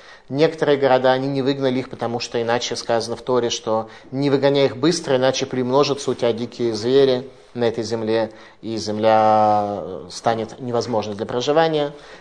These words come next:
Поэтому осталось еще много кананцев, которые там проживали, но в целом земля еврейск-, земля была освобождена еврейским народом, и те кананцы, которые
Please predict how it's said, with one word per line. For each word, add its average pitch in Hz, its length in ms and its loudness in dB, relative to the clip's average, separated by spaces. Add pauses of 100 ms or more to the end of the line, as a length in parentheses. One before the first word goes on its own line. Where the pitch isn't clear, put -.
(140)
Поэтому 170 680 4 (200)
осталось 147 460 0
еще - 160 -4
много 123 260 0
кананцев, 104 460 -6
которые 101 320 -8
там 95 160 -8
проживали, 127 460 2
но 139 120 0
в - 60 -10
целом 185 580 4 (320)
земля 117 340 -2
еврейск-, 107 400 -4
земля 117 320 2
была 104 360 2 (200)
освобождена 110 600 -4
еврейским 95 360 -8
народом, 156 440 0
и 123 60 -8
те 131 140 -2
кананцы, 110 420 -4
которые 101 540 -6